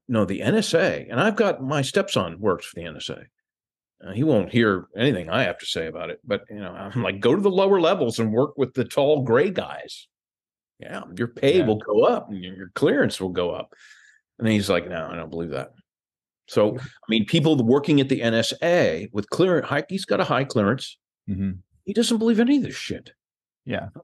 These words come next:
Speaker 1: "What do you think is going on with my cousin and everything?" He's like, "I don't know." And he laughs. He doesn't care. You know, th-, so it's, it's people on the inside, the Pentagon and the C I A, the N S A, the N R O, the Marines, the Air Force, Navy, Space Force,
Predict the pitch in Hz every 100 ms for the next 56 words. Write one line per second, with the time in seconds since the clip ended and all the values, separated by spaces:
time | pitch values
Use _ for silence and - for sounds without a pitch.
0 | - - 190 208 233 202 196 202 185 202
1 | 240 143 110 104 123 131 135 127 127 127
2 | 113 104 101 156 127 87 87 _ _ _
3 | _ _ _ _ _ 175 185 113 104 104
4 | - 117 139 196 - 139 - - _ _
5 | _ _ _ _ _ _ _ _ _ _
6 | _ - 175 147 - 135 202 185 175 -
7 | - - - - 220 226 190 151 151 254
8 | 285 - 131 95 90 92 - 202 196 170
9 | 156 147 139 98 98 - 170 151 143 131
10 | 113 110 135 - 131 127 110 110 135 131
11 | 110 113 110 113 95 90 117 139 131 101
12 | 101 117 117 110 101 107 104 - 104 104
13 | 104 95